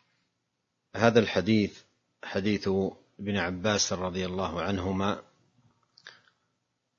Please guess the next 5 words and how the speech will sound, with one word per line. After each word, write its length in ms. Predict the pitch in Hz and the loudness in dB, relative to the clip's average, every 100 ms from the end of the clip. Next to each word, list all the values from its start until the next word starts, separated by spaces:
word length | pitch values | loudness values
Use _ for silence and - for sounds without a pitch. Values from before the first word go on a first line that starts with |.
| _ | _
في 240 | - 104 95 | -4 0 2
ذكر 520 | 107 - 101 95 90 - _ _ - _ _ _ _ _ _ _ _ _ _ - - | 2 2 2 2 -2 -8 _ _ -20 _ _ _ _ _ _ _ _ _ _ -4 0
قصة 360 | 113 - 98 - | 2 4 2 2
مجيء 760 | 92 95 87 110 92 190 190 - | 0 0 2 0 2 0 -2 -2
وفد 600 | 107 - - 98 92 | -2 -2 -2 0 0